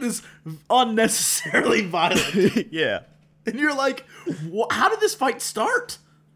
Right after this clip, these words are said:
Speaker 2: Yeah.
Speaker 1: Why did this fight start?" And then, um,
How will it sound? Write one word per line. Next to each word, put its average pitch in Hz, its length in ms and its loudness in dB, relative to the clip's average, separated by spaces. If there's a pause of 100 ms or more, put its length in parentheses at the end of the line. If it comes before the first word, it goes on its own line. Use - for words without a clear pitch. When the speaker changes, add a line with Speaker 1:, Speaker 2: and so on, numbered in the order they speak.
(120)
Speaker 2:
Yeah. 185 220 0
Speaker 1:
Why 392 120 6
did 381 100 0
this - 140 -2
fight 233 240 -4
start?" - 560 -6 (440)
And 214 240 0
then, 277 380 2 (420)
um, 180 360 2